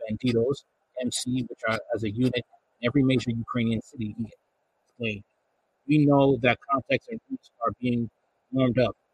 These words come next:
so they're in place. Since the war in Yugoslavia, Balkan countries have dealt with illegal arms trafficking. Ukraine has received a large volume of weapons,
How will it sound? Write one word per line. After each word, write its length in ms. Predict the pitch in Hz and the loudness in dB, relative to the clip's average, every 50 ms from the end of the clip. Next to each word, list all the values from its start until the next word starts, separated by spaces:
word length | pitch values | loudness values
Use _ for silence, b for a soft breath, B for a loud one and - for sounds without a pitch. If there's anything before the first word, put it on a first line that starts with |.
| _ _ _ | _ _ _
so 260 | - - - 120 113 - | -18 -8 -6 -4 -4 -2
they're 180 | - 127 127 120 | 0 2 2 2
in 120 | 120 113 | 0 -2
place. 480 | - - 135 120 104 98 - - - _ _ _ _ _ _ _ _ _ _ _ _ _ _ | -4 -2 -2 0 0 -2 -4 -10 -14 _ _ _ _ _ _ _ _ _ _ _ _ _ _
Since 300 | _ - - 170 156 - - | _ -2 0 0 0 0 0
the 80 | 151 | 0
war 320 | 135 135 143 143 143 143 143 | 4 6 8 10 10 8 8
in 220 | - - 123 123 | 6 2 -2 -2
Yugoslavia, 800 | 131 - 135 120 - - 147 139 123 123 110 120 123 123 131 131 127 - _ - | 0 0 0 -2 -2 0 2 6 6 6 6 4 2 2 2 0 -2 -8 _ -4
Balkan 300 | 131 139 139 - 143 127 - | -2 -2 -2 -2 -4 -8 -6
countries 320 | - 131 123 - 131 120 - | -6 -8 -6 -4 -6 -4 -2
have 180 | 131 113 104 - | -2 -4 -4 -6
dealt 180 | 123 123 120 | -8 -8 -8
with 100 | - - - | -8 -8 -8
illegal 380 | 123 113 120 120 123 123 123 - - | -6 -4 -4 -2 -2 -2 -4 -2 -4
arms 200 | 117 117 113 - _ | -6 -4 -6 -6 _
trafficking. 420 | - - 120 113 - - - 104 _ _ _ _ - | -8 -4 -4 -4 -4 -6 -20 -20 _ _ _ _ -8
Ukraine 420 | 127 123 - - 135 131 131 127 120 | -8 -6 -4 -4 -2 -2 -2 -2 -4
has 120 | 123 110 - | -4 -4 -6
received 380 | 127 - _ - 123 120 107 107 | -8 -16 _ -8 -6 -6 -6 -6
a 40 | |
large 320 | 101 113 123 131 135 131 120 - _ _ _ _ _ _ _ _ _ - | -8 -4 0 2 2 2 2 -2 _ _ _ _ _ _ _ _ _ 2
volume 260 | 123 123 123 117 120 _ | 2 2 2 2 -2 _
of 60 | - - - | -10 -8 -4
weapons, 280 | 123 127 - - 110 | -4 -4 -4 -4 -12